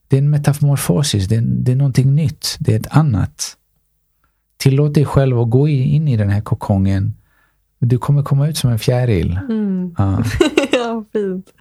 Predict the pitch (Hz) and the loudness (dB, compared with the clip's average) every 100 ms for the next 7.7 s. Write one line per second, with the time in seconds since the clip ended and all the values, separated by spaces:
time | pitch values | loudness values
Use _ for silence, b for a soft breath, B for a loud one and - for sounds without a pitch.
0 | _ 220 208 196 190 185 190 - _ b | _ -8 -6 -6 -6 -8 -10 -16 _ b
1 | b b b - 127 127 127 139 - 135 | b b b -4 -2 0 0 0 0 0
2 | 131 151 151 147 156 180 - 107 95 - | 0 0 0 0 0 0 0 0 0 0
3 | 101 101 113 113 - 110 113 113 110 - | 0 0 -2 -4 -4 -2 -2 -2 -4 0
4 | 127 123 139 - 101 95 98 90 90 - | 0 2 -2 -2 -2 0 -2 -2 -2 -2
5 | - - - - - - _ _ _ _ | -2 -4 -4 -4 -6 -8 _ _ _ _
6 | _ _ _ _ _ _ - 120 113 - | _ _ _ _ _ _ -4 -2 -2 2
7 | 143 127 151 143 - - 101 | 2 2 0 -2 -2 -2 -4